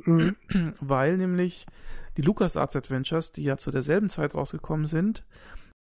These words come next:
Speaker 2: ich sag nur mal, äh, Monkey Island eins, zwei, die haben ja alle neunziger und mehr, ich glaub neunzig, zweiundneunzig abgeräumt. Ähm, oder Indiana Jones vier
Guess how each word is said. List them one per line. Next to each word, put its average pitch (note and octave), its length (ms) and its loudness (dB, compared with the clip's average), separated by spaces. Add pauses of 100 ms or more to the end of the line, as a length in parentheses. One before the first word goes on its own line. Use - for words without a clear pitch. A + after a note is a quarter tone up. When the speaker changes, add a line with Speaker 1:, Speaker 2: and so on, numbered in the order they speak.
Speaker 2:
ich - 160 -4
sag D3+ 160 2
nur F#3 160 6
mal, D3+ 240 4
äh, C#3+ 420 2
Monkey C#3+ 340 -2
Island F3 400 2
eins, - 360 -2
zwei, E3+ 420 0
die D#3 220 0
haben D3+ 120 0
ja D#3 120 0
alle E3 520 4
neunziger D#3 800 0
und D3 480 -6
mehr, D#3 480 0
ich - 60 -20
glaub C#3 180 -6
neunzig, D3+ 340 0
zweiundneunzig D#3 560 2
abgeräumt. D#3+ 640 0 (640)
Ähm, D3 640 2
oder C#3 180 2
Indiana D3+ 320 2
Jones D3 640 -2
vier A#3 440 0